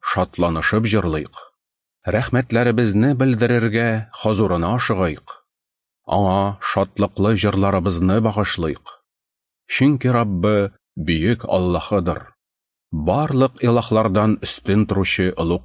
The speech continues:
патшадыр. Җирдәге тирән упкыннар аның кулында. Бөек тау түбәләре дә аның кул астында. Диңгез аныкы, чөнки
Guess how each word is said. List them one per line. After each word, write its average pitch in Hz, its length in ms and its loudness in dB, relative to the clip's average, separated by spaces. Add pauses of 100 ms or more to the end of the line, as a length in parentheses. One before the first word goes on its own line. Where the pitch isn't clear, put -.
(120)
патшадыр. 82 720 -2 (1080)
Җирдәге 104 600 2
тирән 117 400 2
упкыннар 101 760 0 (260)
аның 85 340 0
кулында. 110 540 2 (720)
Бөек 104 480 0
тау 135 240 2
түбәләре 120 560 2
дә 110 180 2 (380)
аның 95 400 2
кул 110 240 2
астында. 85 500 0 (720)
Диңгез 82 720 -2
аныкы, 92 600 -2 (320)
чөнки 113 400 2